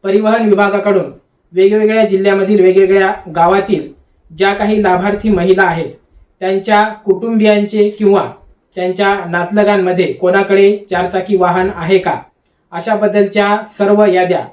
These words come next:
परिवहन विभागाने शासनाला आता सुपूर्द केलेल्या आहेत आणि या याद्यांच्या आधारावर आता लाडकी बहीण योजनेचा लाभ घेणाऱ्या सर्व बहिणींची आता फेर तपासणी किंवा पडताळणी होणार आहे.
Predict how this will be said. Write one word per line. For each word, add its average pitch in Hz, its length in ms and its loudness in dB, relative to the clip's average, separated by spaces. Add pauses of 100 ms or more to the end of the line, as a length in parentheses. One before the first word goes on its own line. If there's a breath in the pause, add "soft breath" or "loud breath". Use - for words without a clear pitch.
(320)
परिवहन 208 460 0
विभागाने 185 500 0
शासनाला 175 460 -2
आता 170 280 -2
सुपूर्द 185 360 -2
केलेल्या 185 380 2
आहेत 190 160 0 (480 soft breath)
आणि 185 300 -2 (300)
या 202 220 0
याद्यांच्या 202 520 0 (180)
आधारावर 185 500 0 (120)
आता 190 280 -2 (360)
लाडकी 180 320 -4
बहीण 214 240 0
योजनेचा 190 500 2
लाभ 180 280 0
घेणाऱ्या 180 360 -4 (220)
सर्व 190 240 4 (240)
बहिणींची 190 560 0
आता 185 340 2 (420)
फेर 214 240 -4
तपासणी 185 460 -2
किंवा 175 300 -2
पडताळणी 165 580 -2
होणार 175 280 0
आहे. 139 200 -8